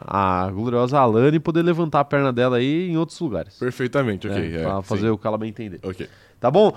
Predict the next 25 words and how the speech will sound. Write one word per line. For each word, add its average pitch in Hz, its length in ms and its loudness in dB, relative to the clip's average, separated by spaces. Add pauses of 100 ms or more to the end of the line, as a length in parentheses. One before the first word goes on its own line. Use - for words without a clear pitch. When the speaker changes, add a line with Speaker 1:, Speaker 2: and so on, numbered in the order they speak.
(120)
Speaker 1:
Deixa 196 200 4
eu 311 60 8
mandar 285 180 8
um 247 60 10
salve 196 300 6
pra 180 140 4
rapaziada 147 460 6
que - 60 -6
tá 143 80 0
Speaker 2:
Sim, 117 60 -2
Speaker 1:
aqui 139 80 2
no 131 80 6
Speaker 2:
claro. 117 100 -4 (200)
Speaker 1:
chat - 80 -4
já, 120 260 4
né? 135 220 4
Os, 123 300 -2 (280)
os 117 160 -2
nossos 110 840 0
pontuais 120 920 2
companheiros 110 520 0
de 101 80 -4
grid 107 240 -2
que 139 60 2
tão - 20 2